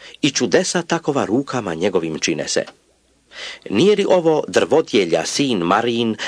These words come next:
a brat Jakovljev i Josipov i Judin i Šimunov? I njesu li sestre njegove ovdje među nama?"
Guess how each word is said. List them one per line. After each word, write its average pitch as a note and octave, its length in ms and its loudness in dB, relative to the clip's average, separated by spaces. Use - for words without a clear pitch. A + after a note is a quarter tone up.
a G2+ 120 4
brat C#3+ 380 -2
Jakovljev A#2+ 600 2
i G2+ 120 -2
Josipov A#2+ 540 0
i - 100 -6
Judin G2 580 -2
i F#2 80 -4
Šimunov? D2+ 460 -4
I C3 120 2
njesu F#3 340 4
li D#3 120 0
sestre C3+ 400 0
njegove G#2 320 2
ovdje F2+ 280 0
među E2 220 -2
nama?" D#2 280 -2